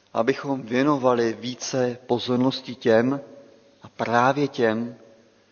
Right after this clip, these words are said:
kteří se z jakéhokoliv důvodu ocitli na okraji církve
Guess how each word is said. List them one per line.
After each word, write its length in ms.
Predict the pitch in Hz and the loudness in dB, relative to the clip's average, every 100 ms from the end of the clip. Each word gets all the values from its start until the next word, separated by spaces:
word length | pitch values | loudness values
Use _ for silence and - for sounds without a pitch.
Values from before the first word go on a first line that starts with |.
| _ _ _ _ | _ _ _ _
kteří 540 | _ - 117 120 127 | _ -2 -2 0 -4
se 480 | 123 - 127 117 117 - - _ _ _ _ _ | -6 -4 -4 -4 -6 -16 -20 _ _ _ _ _
z 100 | - | -2
jakéhokoliv 880 | - - 147 143 - 139 143 135 127 | -2 0 0 0 -2 -2 0 0 -4
důvodu 500 | 113 120 127 123 90 - - - - | -8 -2 -2 -2 -6 -10 -20 -20 -10
ocitli 800 | - 123 - 127 - 113 110 110 110 110 - | -8 -6 -6 -10 -8 -6 -4 -6 -14 -20 -14
na 280 | 104 92 - _ | -12 -12 -14 _
okraji 600 | 110 - 123 113 113 - - - | -10 -4 0 0 0 -8 -16 -20
církve 680 | - - 95 92 104 104 113 | -18 -8 -6 -6 -6 -6 -8